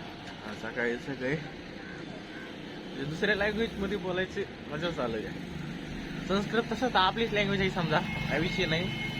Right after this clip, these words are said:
नमस्ते, स्वागत हे, हे जास्त हे राहत नाही बोलत. मला नमस्ते भारी वाटतं,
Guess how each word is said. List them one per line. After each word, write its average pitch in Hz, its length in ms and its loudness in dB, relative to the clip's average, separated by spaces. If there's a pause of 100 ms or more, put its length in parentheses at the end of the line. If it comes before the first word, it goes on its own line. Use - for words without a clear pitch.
नमस्ते, 151 360 0
स्वागत 160 380 0 (760)
हे, 175 260 4
हे 170 260 4
जास्त 180 260 4
हे 156 100 4
राहत 139 220 2
नाही 107 240 0
बोलत. 104 280 2
मला 151 220 2
नमस्ते 156 500 0
भारी 139 180 6
वाटतं, 120 180 2